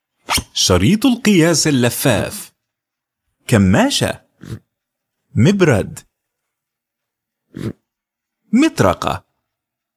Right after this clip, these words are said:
مفتاح الشد، ومفتاح السقاطة، مفتاح إنجليزي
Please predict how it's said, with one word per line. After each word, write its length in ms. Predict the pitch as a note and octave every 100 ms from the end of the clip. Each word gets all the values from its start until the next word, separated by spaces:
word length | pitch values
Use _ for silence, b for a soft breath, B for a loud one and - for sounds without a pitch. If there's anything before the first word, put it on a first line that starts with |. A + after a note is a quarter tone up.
| _ _ _ _ _ _ _ _ _ _ _ _ _ _ -
مفتاح 500 | C3+ - C4+ - B3
الشد، 580 | - - F2 - - _ _ _ _ _ _ _ _ -
ومفتاح 520 | F2 E2 D#2 F#2+ -
السقاطة، 840 | F#2+ - E2+ G2 F2+ F#3 D#4 D#4+ _ _ _ _ _ _ _ _ _ _ _ _ _ _ _ _ _ _ _ _ _ _ _ _ _ _ _ _ _ _ _ _ _ _ _ _ _ -
مفتاح 480 | - E2+ - F2+ -
إنجليزي 960 | F#2+ F2+ F2 F2 E2 G2+ G3+ B3+ -